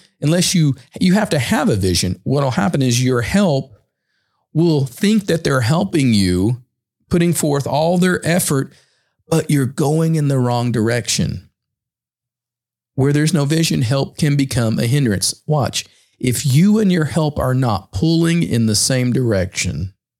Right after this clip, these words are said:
you're actually working against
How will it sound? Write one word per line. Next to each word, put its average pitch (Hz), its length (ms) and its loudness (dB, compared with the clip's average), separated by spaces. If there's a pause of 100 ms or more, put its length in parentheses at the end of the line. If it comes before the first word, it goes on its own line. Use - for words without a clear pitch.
(760)
you're 101 240 -2
actually 117 440 -2
working 92 580 -2
against 90 640 -2